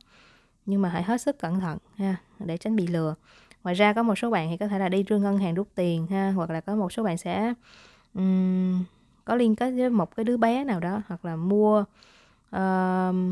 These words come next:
mua đồ đạc gì đó của một đứa bé, hoặc là mua,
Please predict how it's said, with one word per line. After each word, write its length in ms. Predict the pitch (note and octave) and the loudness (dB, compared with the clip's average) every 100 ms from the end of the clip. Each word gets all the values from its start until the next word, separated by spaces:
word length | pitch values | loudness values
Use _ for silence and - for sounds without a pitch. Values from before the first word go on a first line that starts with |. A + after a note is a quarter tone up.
| F3+ - | -4 -2
mua 220 | G3+ G#3 | 2 4
đồ 180 | F3+ E3 | 2 2
đạc 260 | D#3 D#3+ | 0 -4
gì 120 | F3+ F3 | -6 -4
đó 120 | G3+ | -4
của 140 | - | -4
một 140 | F#3 E3 | -4 0
đứa 140 | G#3 | 0
bé, 200 | G#3 A3+ | 0 0
hoặc 180 | A#3 - | -2 -4
là 100 | E3 | -4
mua, 440 | F3 F#3+ G3 F#3+ | 0 2 2 2